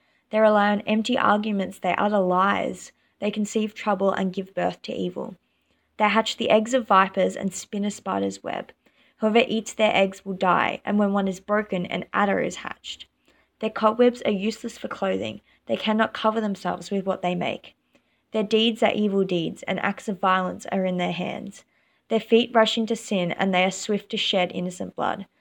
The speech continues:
They pursue evil schemes. Acts of violence mark their ways. The way of peace they do not know.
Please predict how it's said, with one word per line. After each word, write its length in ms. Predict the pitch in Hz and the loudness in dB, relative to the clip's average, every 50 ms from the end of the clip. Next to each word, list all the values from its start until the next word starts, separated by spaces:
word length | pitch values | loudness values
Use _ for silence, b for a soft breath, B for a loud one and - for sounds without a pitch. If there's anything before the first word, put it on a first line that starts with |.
| _ _ _ _ _ | _ _ _ _ _
They 120 | - 220 | -4 -4
pursue 320 | 226 - 214 - - 240 233 | -4 -4 -6 -4 0 2 4
evil 360 | 240 - - 240 220 240 240 | 4 4 4 4 4 4 2
schemes. 600 | 233 240 - - 208 202 190 175 - - - - - _ - | 0 0 -4 -4 -4 -2 -2 -4 -6 -8 -12 -14 -14 _ -6
Acts 240 | - 208 - - - | -6 -6 -6 -6 -8
of 120 | 208 190 | -8 -4
violence 480 | - 196 180 190 196 190 170 - - - | 0 2 4 4 4 2 0 -4 -6 -6
mark 240 | - 190 190 175 - | -4 -4 -2 -2 -2
their 140 | 190 185 160 | -4 -2 -2
ways. 480 | 165 156 117 - - - - - - _ _ _ _ _ _ _ _ | -2 -2 -2 -4 -8 -12 -16 -20 -20 _ _ _ _ _ _ _ _
The 80 | - 220 | 0 4
way 200 | 208 208 214 226 | 6 6 8 6
of 120 | 226 226 | 4 2
peace 340 | - - - 220 233 233 - | -2 -8 -6 -6 -6 -6 -2
they 160 | - 214 208 | 0 0 0
do 160 | 196 196 208 | 0 0 0
not 220 | 202 196 190 - - | 0 0 0 0 -2
know. 300 | 196 - - 104 101 | -2 -2 -2 -4 -6